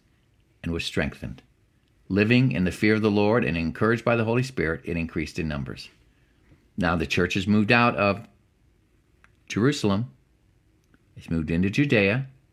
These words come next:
and Samaria. Isn't that amazing? The church is already getting established outside the bounds of Judaism. All right.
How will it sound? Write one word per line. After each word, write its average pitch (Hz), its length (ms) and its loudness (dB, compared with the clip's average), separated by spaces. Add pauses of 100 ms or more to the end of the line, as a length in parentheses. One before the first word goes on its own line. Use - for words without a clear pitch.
(1600)
and 82 160 -4
Samaria. 78 580 -4 (1600)
Isn't - 180 -2
that 143 120 2
amazing? 123 640 0 (2500)
The - 80 -12
church 135 360 2
is 95 140 0
already 113 500 2 (880)
getting 101 240 2
established 85 640 -4
outside 98 960 0
the 98 80 -2
bounds 85 600 -4 (440)
of 87 100 -10
Judaism. 82 640 -2 (840)
All 139 100 4
right. 202 460 2